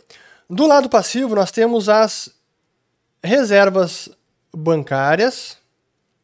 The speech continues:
que essas são contas que os bancos comerciais têm junto ao Banco Central. Já é uma conta digital, essa, esse saldo só existe no formato eletrônico.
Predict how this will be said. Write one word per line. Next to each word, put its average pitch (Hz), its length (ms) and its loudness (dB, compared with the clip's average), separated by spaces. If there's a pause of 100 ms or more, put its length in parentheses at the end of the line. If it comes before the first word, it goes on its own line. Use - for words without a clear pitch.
(1600)
que 190 160 -2
essas 214 300 -2
são 285 280 0
contas 247 520 2
que 240 100 -2
os 226 160 0
bancos 226 560 0
comerciais 185 1000 -2 (500)
têm 185 400 -2
junto 190 600 -8
ao 175 140 0
Banco 165 200 -6
Central. 151 360 -6
Já 180 200 -2
é 226 80 4
uma 240 180 2
conta 185 360 -4
digital, 151 500 -4
essa, 165 500 -2 (460)
esse 175 220 -4
saldo 196 440 0
só 202 200 -2
existe 196 420 -4
no 220 100 -6
formato 175 520 -4
eletrônico. 165 640 -6